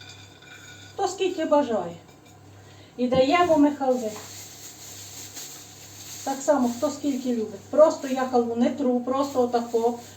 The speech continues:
аби було отако. Багато.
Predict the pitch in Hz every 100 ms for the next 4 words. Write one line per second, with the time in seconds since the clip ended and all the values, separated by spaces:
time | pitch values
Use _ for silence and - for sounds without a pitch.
0 | - - 233 254 247 240 233 240 247 208
1 | - - - - - - - - - -
2 | - - - - - - - 220 220 214
3 | -